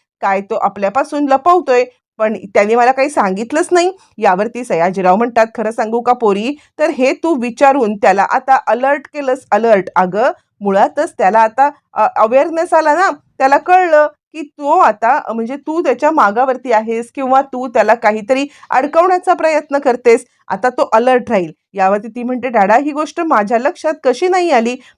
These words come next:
पण don't worry, काही काळजी करू नका, मी आपला माणूस त्यांच्या मागावरती लावलाय आणि त्यामुळे आपला माणूस आपल्याला ती सगळी बित्तम बातमी कळवेल." इकडे तोपर्यंत माया मास्कमॅनला भेटायला आलेली आहे आणि ऐश्वर्याचा माणूस त्या दोघांचा व्हिडिओ काढतोय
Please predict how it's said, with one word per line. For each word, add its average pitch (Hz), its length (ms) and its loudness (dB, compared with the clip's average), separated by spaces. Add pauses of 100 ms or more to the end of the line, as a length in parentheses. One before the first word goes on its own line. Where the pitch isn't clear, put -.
पण 302 160 -2
don't 302 260 2
worry, 233 260 0
काही 240 220 0
काळजी 226 300 -2
करू 233 200 -2
नका, 202 300 -2 (300)
मी 285 200 -6
आपला 220 300 0
माणूस 254 420 0
त्यांच्या 208 300 -4
मागावरती 214 560 -2
लावलाय 175 360 0 (220)
आणि 190 160 -10
त्यामुळे 190 500 -2
आपला 214 280 -2
माणूस 214 380 -2
आपल्याला 214 400 2
ती 220 200 -6
सगळी 208 280 2
बित्तम 196 420 2
बातमी 175 340 -2
कळवेल." 196 340 0 (240)
इकडे 269 220 -2
तोपर्यंत 233 640 -2
माया 214 360 2
मास्कमॅनला 202 640 -2
भेटायला 214 380 0
आलेली 262 240 -2
आहे 294 180 -4 (340)
आणि 240 100 -6
ऐश्वर्याचा 214 600 0
माणूस 196 400 -2
त्या 185 100 0
दोघांचा 214 480 2
व्हिडिओ 220 360 0
काढतोय 208 420 -2